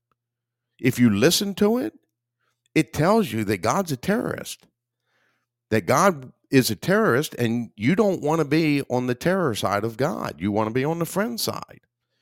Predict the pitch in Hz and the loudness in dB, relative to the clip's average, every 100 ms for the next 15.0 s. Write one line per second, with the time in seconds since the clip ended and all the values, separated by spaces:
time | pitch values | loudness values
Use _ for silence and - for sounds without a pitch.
0 | _ _ _ _ - 117 85 113 107 147 | _ _ _ _ -4 0 2 4 4 2
1 | - _ - 90 98 113 123 131 147 226 | -2 _ -8 -4 0 0 2 2 2 0
2 | 220 - - 95 98 107 117 - 143 208 | -2 -6 -6 -2 -2 0 -2 -2 -2 -2
3 | 220 92 90 90 123 131 135 131 120 - | -2 -4 -4 -4 -2 -2 -2 0 -2 -2
4 | 120 139 165 180 120 - _ _ _ - | -2 -2 -2 -2 -4 -10 _ _ _ -8
5 | - 80 135 151 - 107 104 156 147 - | -4 -2 -2 -2 0 0 0 -2 -6 -6
6 | 76 87 101 127 139 - 302 - _ - | -4 -4 -4 -4 -6 -6 -8 -10 _ -20
7 | - _ _ _ _ _ _ _ _ _ | -20 _ _ _ _ _ _ _ _ _
8 | _ 98 87 92 101 113 - 107 107 95 | _ -4 -2 -2 -4 -6 -2 0 2 4
9 | 113 113 147 220 196 113 92 104 131 104 | 4 6 4 2 0 0 0 -2 -2 -4
10 | 82 90 101 104 95 92 92 104 127 196 | -6 -4 -4 -4 -2 -4 -2 -4 -4 -4
11 | - - 76 - _ _ _ _ _ _ | -6 -2 -2 -4 _ _ _ _ _ _
12 | 95 95 101 113 117 113 113 143 147 117 | -2 2 4 4 2 0 2 2 0 -2
13 | 120 - - 110 98 98 95 85 85 85 | -2 -4 -6 -6 -4 -4 -4 -6 -6 -8
14 | 78 90 85 82 78 80 71 - - - | -6 -6 -6 -10 -8 -8 -10 -10 -10 -12